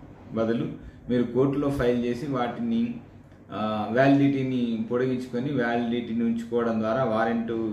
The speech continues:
ఇష్యూ చేయించుకోవడం ద్వారా, లేదా ex parte డిగ్రీ తీసుకోవడం ద్వారా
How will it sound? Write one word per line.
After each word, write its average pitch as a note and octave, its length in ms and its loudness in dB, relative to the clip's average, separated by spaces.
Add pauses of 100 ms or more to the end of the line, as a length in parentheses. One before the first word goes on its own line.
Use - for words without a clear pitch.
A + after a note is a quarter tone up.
(100)
ఇష్యూ G#2+ 200 -6
చేయించుకోవడం G#2+ 600 -4
ద్వారా, G#2 240 -4
లేదా G#2+ 300 -2
ex G2 180 -2
parte A2 320 -4
డిగ్రీ G2 260 -4
తీసుకోవడం F#2+ 520 -6
ద్వారా F#2+ 240 -4